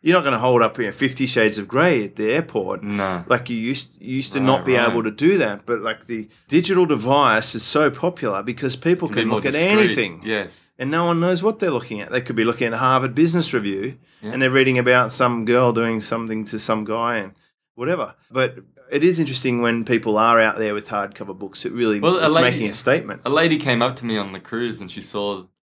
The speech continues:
Speaker 2: this book that I had, and it's, you know, it's like a really big hardcover book, and she goes, "Oh, wow, look at that book. You must be very intellectual."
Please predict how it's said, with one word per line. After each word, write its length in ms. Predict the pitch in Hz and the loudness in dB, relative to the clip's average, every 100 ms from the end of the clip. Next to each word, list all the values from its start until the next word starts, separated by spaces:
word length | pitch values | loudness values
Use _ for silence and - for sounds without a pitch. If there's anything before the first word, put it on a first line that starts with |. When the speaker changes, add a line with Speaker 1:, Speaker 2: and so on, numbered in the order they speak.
| - | -20
Speaker 2:
this 120 | 90 | -20
book 280 | - 107 - | -10 -10 -6
that 120 | 92 | -2
I 100 | 87 | 0
had, 220 | 90 98 | 0 0
and 80 | 107 | 2
it's, 180 | 107 - | 0 -2
you 100 | 131 | -4
know, 200 | 95 92 | -2 -2
it's 260 | 104 - - | -4 -8 -6
like 160 | 101 98 | -6 -6
a 60 | |
really 440 | 90 120 110 87 82 _ - | -8 -6 -4 -4 -8 _ -4
big 160 | 113 92 | -4 -2
hardcover 560 | 101 95 - 95 92 | -2 -2 -4 -4 -2
book, 220 | 92 107 | -2 -4
and 80 | 110 | -6
she 100 | 104 | -8
goes, 240 | 101 98 - _ _ _ | -6 -6 -8 _ _ _
"Oh, 280 | 101 120 113 | -2 0 0
wow, 480 | 90 113 131 95 - _ _ _ - | 0 0 2 0 -4 _ _ _ -12
look 160 | 110 | -6
at 80 | 107 | -2
that 220 | 104 151 | 0 -2
book. 180 | 120 90 | -2 -2
You 140 | 110 131 | 2 2
must 200 | 123 - | 0 -2
be 100 | 98 | -2
very 280 | 95 92 92 | 0 -2 -2
intellectual." 840 | 95 85 90 90 - 113 110 123 | -6 -4 -4 -4 -6 -6 -8 -10